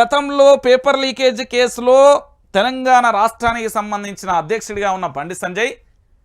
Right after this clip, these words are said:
"నీ జాతకం అంతా నేను తీస్తా, సూర్యాపేటకు సంబంధించిన ఈ జాతకం అంతా ఫైల్ నా దగ్గర ఉన్నది" అని గతంలో రంగనాథ్పై బండి సంజయ్ పూర్తి స్థాయిలో బాహాటంగా ఆరోపణలు చేసిండు. సరే,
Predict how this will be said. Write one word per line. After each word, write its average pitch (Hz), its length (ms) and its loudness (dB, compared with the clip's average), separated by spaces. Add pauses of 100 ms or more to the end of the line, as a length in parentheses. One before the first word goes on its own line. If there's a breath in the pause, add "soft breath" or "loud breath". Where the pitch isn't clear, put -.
(720)
"నీ 220 160 -6
జాతకం 247 520 2
అంతా 254 180 -4
నేను 233 180 -4
తీస్తా, 208 280 -4
సూర్యాపేటకు 262 640 -6
సంబంధించిన 226 580 -6
ఈ 214 100 -10
జాతకం 202 420 -2
అంతా 214 180 -4
ఫైల్ 190 280 -2
నా 196 100 0
దగ్గర 175 280 -4
ఉన్నది" 175 300 -8
అని 214 240 -8 (580)
గతంలో 240 480 -2
రంగనాథ్పై 214 800 -4 (480)
బండి 208 360 -4
సంజయ్ 226 380 -4 (100)
పూర్తి 220 280 -4
స్థాయిలో 214 320 -2
బాహాటంగా 185 580 -2
ఆరోపణలు 165 420 -2
చేసిండు. 127 420 -10 (680 soft breath)
సరే, 277 420 4